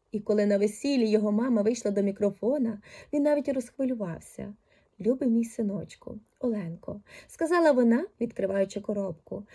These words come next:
«нехай цей автомобіль допоможе вам дістатися туди, куди вам заманеться».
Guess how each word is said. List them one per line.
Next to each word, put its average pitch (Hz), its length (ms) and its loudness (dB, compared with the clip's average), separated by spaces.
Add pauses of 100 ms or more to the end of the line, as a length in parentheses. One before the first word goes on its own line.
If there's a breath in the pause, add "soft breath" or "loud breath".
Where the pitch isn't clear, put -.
(200 loud breath)
«нехай 466 260 6
цей 240 180 4
автомобіль 202 680 2 (120)
допоможе 262 520 2
вам 240 180 4
дістатися 233 680 -2
туди, 226 400 0 (180)
куди 185 240 0
вам 202 180 -4
заманеться». 196 760 -6